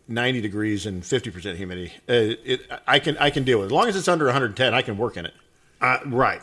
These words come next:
Speaker 2: but you're born and raised here. Being not from here, like in the Midwest, I'll give you an example. In Omaha, Nebraska, you could be, on August first, it can be a hundred and five and ninety-eight percent humidity.
Speaker 1: Jesus.
Speaker 2: Miserable.
Speaker 1: Horrible.
Speaker 2: Right? And the only upshot is when the sun goes down, you get fireflies and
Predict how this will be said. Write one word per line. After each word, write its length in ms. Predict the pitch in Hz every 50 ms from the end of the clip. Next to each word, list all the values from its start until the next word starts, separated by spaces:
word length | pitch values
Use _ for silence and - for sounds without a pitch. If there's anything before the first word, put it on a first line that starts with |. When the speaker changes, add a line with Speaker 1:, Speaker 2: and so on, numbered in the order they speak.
| - -
Speaker 2:
but 160 | - - 127
you're 180 | 131 143 151 143
born 280 | 120 104 123 135 135
and 100 | 123 117
raised 280 | 110 117 131 127 - -
here. 120 | 98 87
Being 420 | 87 87 95 117 139 139 127 123 120
not 240 | 123 127 156 180 -
from 180 | - 123 98
here, 360 | 95 98 92 92 92 98 95 92 110
like 240 | 113 110 110 107
in 120 | 123 131 131
the 60 | 135
Midwest, 480 | 139 143 117 110 117 110 95 - - -
I'll 60 | 104
give 140 | 104 113 110
you 80 | 110
an 40 | 107
example. 340 | 98 95 107 95 85 98 101
In 60 | 107
Omaha, 260 | 113 120 123 120 120
Nebraska, 580 | 120 117 107 107 110 107 104 - - 107 101 101 - - - - - - - _ _
you 80 | - 107
could 80 | 113 113
be, 400 | 120 110 104 104 104 104 - - - -
on 140 | 113 117 120
August 480 | 113 131 143 143 135 135 135 123 -
first, 300 | - 135 131 127 120 -
it 20 | 120
can 120 | 120 117
be 60 | 117
a 40 | 113
hundred 220 | 107 139 143 139 127
and 100 | 120 -
five 500 | - 127 123 117 113 113 117 113 107 107
and 200 | - 107 98 101
ninety-eight 420 | 104 107 110 107 107 104 101 95
percent 300 | - - - - 92 87
humidity. 320 | 87 95 92 90 80 78 76
Speaker 1:
Jesus. 720 | - 120 117 117 117 107 - 110 101 - - - - - _ _ -
Speaker 2:
Miserable. 480 | 110 120 131 135 131 110 113 110 123
Speaker 1:
Horrible. 380 | 147 151 151 139 107 120 104 - -
Speaker 2:
Right? 320 | - 123 110 107 117 120 - - - _ _ -
And 140 | - 110 117
the 80 | 139 156
only 200 | 165 165 156 147
upshot 420 | 143 127 - - 143 131 131 127
is 220 | 127 127 123 107 107
when 140 | 113 110
the 100 | 107 101
sun 240 | 95 - 143 147 143
goes 160 | 135 135 120
down, 320 | 101 123 120 117 117 117 113
you 40 | 104
get 140 | 104 98
fireflies 880 | - - 139 139 139 131 120 - - 131 120 117 117 113 113 110 110 101
and 220 | 101 98 98 92